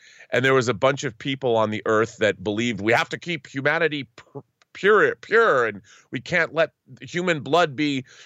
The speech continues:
be mixed with Vulcan blood, you know. And, and this is an,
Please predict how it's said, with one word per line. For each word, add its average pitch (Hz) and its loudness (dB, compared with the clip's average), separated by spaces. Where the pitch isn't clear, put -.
be 135 -2
mixed - 0
with 156 -2
Vulcan 156 0
blood, 104 0
you 139 -2
know. 127 2
And, 139 -6
and 175 -2
this - 0
is 320 -6
an, 240 -4